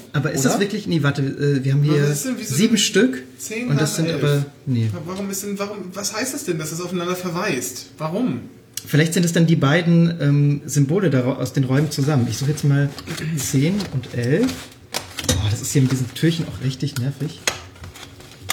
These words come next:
Speaker 3: Das sind ja, muss man schon mal sagen, sehr, auch ganze
Speaker 1: Ja,
Speaker 3: Räume,
Speaker 1: ist das.
Speaker 3: ne? Das ist ja schon drei D-mäßig, hat auch Tiefe alles.
Speaker 1: Das hat auch Tiefe, das ist aber immer ein bisschen schwierig, wenn dann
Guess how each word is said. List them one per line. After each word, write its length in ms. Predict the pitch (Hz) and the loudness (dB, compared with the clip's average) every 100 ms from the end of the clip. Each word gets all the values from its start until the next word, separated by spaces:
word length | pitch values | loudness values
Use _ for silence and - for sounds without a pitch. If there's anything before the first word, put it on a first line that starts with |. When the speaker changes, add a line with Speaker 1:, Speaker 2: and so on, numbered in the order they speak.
| - - - - - - - 233 165 | -10 -14 -14 -12 -12 -14 -12 -8 -4
Speaker 3:
Das 180 | 147 | -2
sind 140 | 156 190 | 0 0
ja, 100 | 208 | 2
muss 180 | 175 190 | 0 0
man 140 | 185 | -2
schon 120 | 180 175 | 0 0
mal 100 | 147 | 0
sagen, 380 | 135 135 196 165 | 0 -2 -2 0
sehr, 260 | 170 165 | 0 0
auch 180 | 156 160 | -6 -4
ganze 320 | 170 175 - | 0 0 2
Speaker 1:
Ja, 60 | 110 | 2
Speaker 3:
Räume, 180 | 156 185 | 4 4
Speaker 1:
ist 140 | 156 104 | 2 2
das. 60 | |
Speaker 3:
ne? 180 | 104 104 - | 2 0 0
Das 140 | 147 156 | -6 -6
ist 100 | 185 | -2
ja 80 | 175 | -2
schon 240 | - 156 | 0 -2
drei 220 | - 127 | -2 -4
D-mäßig, 560 | 123 135 180 196 - 180 | 0 0 0 -2 -4 -4
hat 100 | 175 | -4
auch 140 | 165 - | -6 -8
Tiefe 340 | - 151 - 92 | -6 -6 -6 -10
alles. 240 | 98 98 - | -6 -4 0
Speaker 1:
Das 180 | 131 156 | 2 2
hat 120 | - | -2
auch 120 | 165 | -6
Tiefe, 360 | - 214 - 123 | -4 -4 0 0
das 160 | 117 - | 0 -4
ist 120 | - | -6
aber 180 | 143 147 | -2 2
immer 140 | 147 | 4
ein 60 | 139 | 2
bisschen 240 | 139 147 | 0 -2
schwierig, 460 | - 143 196 151 147 | 0 0 0 0 2
wenn 100 | 135 | 2
dann 200 | 131 | 2